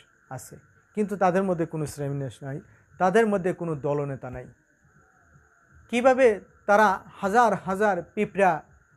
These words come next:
রাজা রানীর নিয়ন্ত্রণ ছাড়া তারা সুশৃঙ্খলভাবে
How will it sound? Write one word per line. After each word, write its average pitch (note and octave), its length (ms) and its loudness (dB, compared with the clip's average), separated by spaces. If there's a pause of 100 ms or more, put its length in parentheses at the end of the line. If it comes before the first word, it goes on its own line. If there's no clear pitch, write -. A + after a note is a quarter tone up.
(380)
রাজা F#3+ 340 6 (100)
রানীর F#3 420 0
নিয়ন্ত্রণ E3+ 560 -6
ছাড়া D#3 340 -4 (1700)
তারা D#3 260 0
সুশৃঙ্খলভাবে G3+ 1200 -2